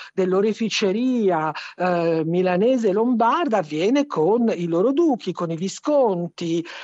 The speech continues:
eh, a partire dalla, eh, dalla fine del milletrecento, eh, dove, eh, assistiamo ad una ri-, fioritura. Pensi che gli orafi milanesi,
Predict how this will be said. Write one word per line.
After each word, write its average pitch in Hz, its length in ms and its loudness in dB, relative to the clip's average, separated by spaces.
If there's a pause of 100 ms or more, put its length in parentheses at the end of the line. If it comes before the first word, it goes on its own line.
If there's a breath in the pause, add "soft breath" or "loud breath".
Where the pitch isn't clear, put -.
eh, 185 120 -2
a 175 100 0
partire 202 480 0
dalla, 165 380 -4
eh, 180 120 -6
dalla 156 220 -6
fine 220 260 -2
del 175 140 -2
milletrecento, 180 1300 -2 (280 loud breath)
eh, 208 200 2
dove, 214 800 2
eh, 190 420 2
assistiamo 202 1040 0
ad 202 180 0
una 240 680 2
ri-, 202 180 -6
fioritura. 247 880 0
Pensi 330 460 -2
che 202 200 0
gli 233 120 -2
orafi 175 560 -2
milanesi, 190 1000 0